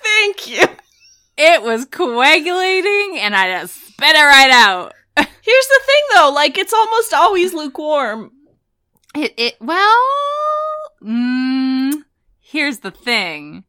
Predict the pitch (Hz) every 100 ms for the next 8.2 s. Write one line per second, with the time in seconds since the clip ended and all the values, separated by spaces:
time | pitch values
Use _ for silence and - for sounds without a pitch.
0 | _ _ - 180 233 277 254 226 214 202
1 | 190 185 185 185 175 165 165 196 180 185
2 | 175 147 107 _ _ _ _ 254 269 262
3 | 294 311 240 254 240 - 226 214 196 -
4 | 240 262 269 254 - 294 233 339 330 339
5 | 320 320 294 240 233 240 240 247 233 233
6 | 226 - 220 208 220 202 196 208 202 202
7 | 196 - 190 120 - 240 208 208 202 180
8 | 165 151